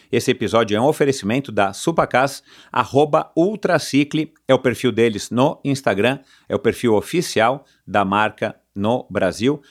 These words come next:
a marca californiana de acessórios de ciclismo de alta performance,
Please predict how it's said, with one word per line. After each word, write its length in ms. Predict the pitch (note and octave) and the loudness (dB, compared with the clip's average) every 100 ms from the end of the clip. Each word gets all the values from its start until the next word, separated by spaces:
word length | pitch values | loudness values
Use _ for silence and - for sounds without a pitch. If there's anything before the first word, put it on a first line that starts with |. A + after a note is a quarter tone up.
| _ | _
a 80 | A#2 | 0
marca 300 | C3 C#3 C#3 | 0 0 -4
californiana 720 | - E3+ D#3 D#3 C3+ C3+ C3+ | -2 -2 0 0 0 0 0
de 80 | C3+ | -2
acessórios 800 | C3 C3 - A2+ A#2+ A#2+ B2 - _ _ | 0 -2 -2 0 2 0 -6 -14 _ _
de 140 | G2+ A#2 | -6 -4
ciclismo 600 | - G#2+ G2+ G#2+ G#2+ G#2+ | -4 -6 -4 -4 -2 -4
de 180 | F#2 F#2+ | 0 2
alta 340 | G2 G2+ G2+ | 2 0 -4
performance, 960 | - - F#2+ - G2+ G2 F2+ E2 - | -4 -2 -4 -2 0 0 0 -8 -12